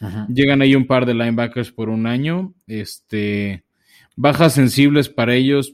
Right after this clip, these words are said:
Speaker 2: pues, además de la que ya hablamos de Todd Gurley, tal vez su centro, Alex Mack, que lleva mucho ti-, que se fue a cuarenta y nueve,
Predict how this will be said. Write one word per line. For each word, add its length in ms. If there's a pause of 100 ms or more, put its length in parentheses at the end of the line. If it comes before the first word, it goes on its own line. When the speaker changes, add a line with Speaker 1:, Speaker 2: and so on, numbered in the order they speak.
Speaker 2:
pues, 160
además 300
de 100
la 140
que 120
ya 80
hablamos 340
de 100
Todd 260
Gurley, 320
tal 200
vez 180
su 140
centro, 400
Alex 300
Mack, 360
que 120
lleva 220
mucho 340
ti-, 260
que 80
se 100
fue 140
a 40
cuarenta 340
y 20
nueve, 220